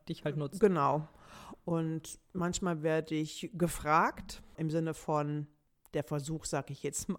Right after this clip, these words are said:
Speaker 2: <laughs> häusliche Gemütlichkeit <laughs> herzustellen.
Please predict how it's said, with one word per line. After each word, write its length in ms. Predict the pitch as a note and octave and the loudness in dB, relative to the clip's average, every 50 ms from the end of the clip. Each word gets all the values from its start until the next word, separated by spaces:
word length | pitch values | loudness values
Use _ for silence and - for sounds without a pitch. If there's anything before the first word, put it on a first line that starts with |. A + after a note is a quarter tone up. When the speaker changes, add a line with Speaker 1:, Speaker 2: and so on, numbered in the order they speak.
| G3+ F3+ | 2 4
Speaker 2:
<laughs> 460 | - A#3+ B3 - - - - - - | 4 4 4 2 -6 -10 -10 -4 4
häusliche 500 | D3+ F3 G3+ G#3+ - - G#3+ G#3 - A3+ | 6 8 8 8 6 4 0 2 2 4
Gemütlichkeit 960 | E3+ A3 G#3 G3 A#3 C#4 - - E4 - - - - - - - - G#4+ G#4+ - | 4 4 4 4 4 2 10 10 10 10 12 6 8 8 8 10 10 8 8 10
<laughs> 40 | |
herzustellen. 960 | - G4 E4+ E4+ - - F4+ F4 E4+ - - - E4+ D4 D4+ D4+ D4+ D4+ F4 | 6 6 6 6 4 -2 -2 -2 -2 0 6 10 12 12 12 10 8 -2 -6